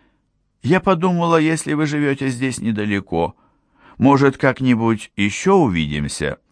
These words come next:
Наконец решилась она и подтвердила стереотип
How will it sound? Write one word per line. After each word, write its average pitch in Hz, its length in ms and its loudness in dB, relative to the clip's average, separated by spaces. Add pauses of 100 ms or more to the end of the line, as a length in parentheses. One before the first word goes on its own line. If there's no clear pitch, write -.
(440)
Наконец 90 500 2
решилась 80 520 -4
она 78 440 0
и 80 80 -4
подтвердила 95 960 -2
стереотип 80 800 -4